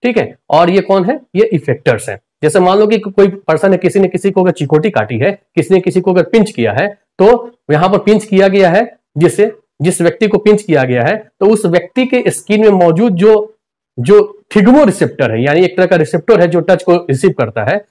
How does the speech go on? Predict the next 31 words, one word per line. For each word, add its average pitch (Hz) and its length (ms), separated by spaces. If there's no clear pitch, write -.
जो 151 100
टच 175 260
सेंसेशन 165 440
को 165 80
रिसीव 160 220
करता 143 240
है, 147 140
जो 156 140
टच 175 300
स्टिमुली 185 380
को 190 100
रिसीव 139 220
करता 113 280
है, 180 200
वहां 180 140
पर 185 200
थिग्मो 220 200
रिसेप्टर 185 340
ने 156 120
काम 135 200
किया 131 180
होगा, 151 380
ठीक 233 180
है। 120 220
तो 196 60
वहां 202 140
रिसेप्टर 226 360
काम 117 200
कर 107 120
रहा 104 160
है 95 80